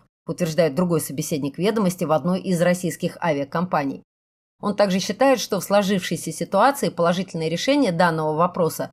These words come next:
сыграет на руку узбекским авиакомпаниям. У российских перевозчиков, по его словам,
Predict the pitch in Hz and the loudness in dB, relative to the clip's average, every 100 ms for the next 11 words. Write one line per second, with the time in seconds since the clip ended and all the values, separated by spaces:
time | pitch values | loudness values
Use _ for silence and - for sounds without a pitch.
0 | _ - 202 233 220 233 269 277 262 247 | _ -2 2 4 4 4 4 4 0 0
1 | 240 233 254 - 165 165 151 143 165 160 | 0 2 2 0 -2 0 0 0 -2 0
2 | 170 156 139 - - _ _ 196 220 240 | 2 2 0 -6 -14 _ _ 2 2 2
3 | - 202 - 196 208 294 302 208 170 - | -2 -4 -2 -2 2 2 0 -2 -4 0
4 | 180 165 156 - 165 160 | 0 2 0 0 2 2